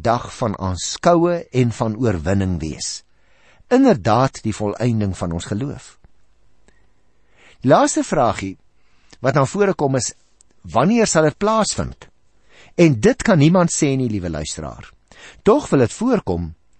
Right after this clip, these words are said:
of die dag dalk nader is as wat ons algemeen besef elke dag.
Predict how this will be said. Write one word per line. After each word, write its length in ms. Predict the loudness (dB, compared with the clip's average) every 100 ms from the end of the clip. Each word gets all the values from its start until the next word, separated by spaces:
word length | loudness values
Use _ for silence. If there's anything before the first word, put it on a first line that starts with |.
| -12 0
of 220 | 2 2
die 200 | 2 2
dag 460 | 2 -2 -2 -12 -20 _ _ _
dalk 360 | 0 2 2 0
nader 520 | 0 4 4 4 0
is 380 | -2 -4 -6 -10 _ _ -4
as 160 | -2 0
wat 160 | -2 0
ons 240 | -4 -2 -2
algemeen 560 | -2 -2 -4 -4 -2
besef 440 | -4 -4 -6 -6 -12
elke 280 | -12 -10 -8
dag. 320 | -10 -12 -20